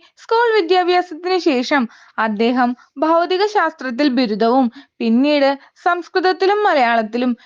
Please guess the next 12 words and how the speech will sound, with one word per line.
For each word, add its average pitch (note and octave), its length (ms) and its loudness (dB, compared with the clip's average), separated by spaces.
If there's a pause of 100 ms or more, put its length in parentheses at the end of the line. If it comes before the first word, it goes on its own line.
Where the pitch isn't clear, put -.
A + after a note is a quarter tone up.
(200)
ബിരുദാനന്തര F#4 760 2
ബിരുദവും C4+ 600 0
നേടി. D4 340 0 (480)
ആയിരത്തി C4+ 380 0
തൊള്ളായിരത്തി F4+ 540 0
അൻപത്തിരണ്ട് E4 500 0
വരെ E4 280 2 (260)
തൃശൂർ F4+ 460 2 (300)
സെന്റ് F#4+ 320 0
തോമസ് F#4+ 460 0
കോളേജിൽ B3 540 0 (280)
വിദേശ B3 440 0